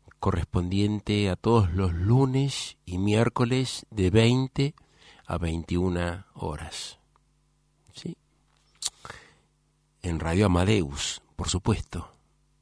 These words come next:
¿Dónde si no? F M Amadeus, noventa y uno punto uno megahertz. Esta espléndida, esta magnífica,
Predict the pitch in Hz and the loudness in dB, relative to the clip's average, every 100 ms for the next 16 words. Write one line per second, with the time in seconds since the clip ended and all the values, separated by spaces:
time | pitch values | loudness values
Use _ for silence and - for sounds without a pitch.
0 | _ _ _ _ _ _ 101 104 95 85 | _ _ _ _ _ _ 2 2 2 -2
1 | 98 95 87 - _ _ _ - _ _ | -2 -2 -4 -6 _ _ _ -20 _ _
2 | _ _ _ _ 110 - 95 90 90 87 | _ _ _ _ -2 2 2 2 2 4
3 | 104 110 85 80 78 82 82 82 87 98 | 6 6 4 0 -2 -2 0 0 2 2
4 | 90 85 85 80 85 78 76 73 - 82 | 2 0 -2 0 0 -2 -4 -6 -4 -6
5 | - - - - - 80 - 87 78 - | -6 -8 -8 -8 -10 -12 -10 -8 -8 -6
6 | - 113 92 87 80 80 - - 85 80 | -2 0 0 -2 -6 -8 -8 -8 -8 -6
7 | 87 95 - 90 - 80 | -4 -4 -6 -10 -12 -16